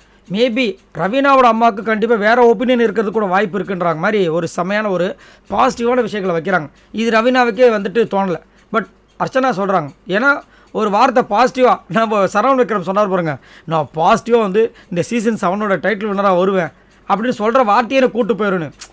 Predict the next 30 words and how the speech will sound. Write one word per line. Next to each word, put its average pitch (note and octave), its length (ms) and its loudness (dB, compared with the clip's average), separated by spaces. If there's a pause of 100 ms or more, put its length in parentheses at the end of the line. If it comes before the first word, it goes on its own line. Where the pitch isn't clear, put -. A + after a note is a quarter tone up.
(240)
அந்த A#3+ 240 0
மாதிரின்னு A#3+ 320 0
வச்சுக்கோங்களேன். F#3 460 0 (300)
அப்ப A#3+ 180 -2
அவர் B3+ 220 4
என்ன C4+ 160 2
சொல்றாருன்னா, A3+ 400 0
பயப்படுறாரு. A3+ 460 2 (240)
ஏன்னா, A3+ 140 0
ரவீனா A#3+ 340 4
காலைல A3+ 300 4
சொல்லிட்டாங்க, G#3+ 220 0
"இல்ல, A3+ 120 2
இல்ல, A#3 280 6 (460)
maybe A3 240 2
அம்மா A#3+ 360 4
வந்ததுனால A3 240 0
உங்களை A#3 260 2
டபுள் G#3 220 0
மடங்கு A3+ 240 0
வச்சு G3 300 -4
செஞ்சிருப்பாங்கன்னு." F3+ 440 -2 (540)
பார்க்கலாம், A#3 500 0
தெரியல. A3 500 -2 (160)
அவங்க F3 240 -4
அம்மா G#3 200 -2
கூட A3+ 180 -2
maybe G#3+ 340 -4
கோச்சிட்டு G#3 180 -4
இருக்கலாம், F3+ 440 -4